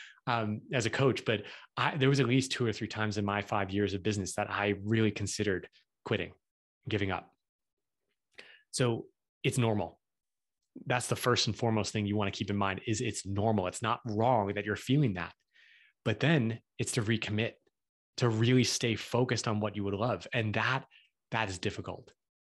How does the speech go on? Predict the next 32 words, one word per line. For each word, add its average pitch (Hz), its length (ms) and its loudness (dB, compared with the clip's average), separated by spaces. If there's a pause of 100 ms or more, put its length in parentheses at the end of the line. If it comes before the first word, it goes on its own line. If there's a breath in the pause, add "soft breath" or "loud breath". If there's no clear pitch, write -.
(280)
That 110 140 2
is 104 100 0
not 104 260 2
easy. 95 440 -4 (400)
'Cause 104 120 2
again, 107 340 2
everything 117 320 0
in 110 80 2
your 101 100 2
mind 101 440 -2 (300)
might 110 160 0
be 110 80 -2
trying 113 260 0
to 107 60 2
tell 117 220 0
you 98 140 0
is 90 140 -4
like, 98 160 -2
"Oh, 123 200 0
it's 113 140 -2
better 117 240 2
to 120 160 4
just 110 320 -2
leave 120 300 0
it, 123 180 4
just 110 260 -6
leave 123 180 2
it 131 60 4
alone," 120 380 4
or 107 140 2
just 110 220 -2
to, 117 200 0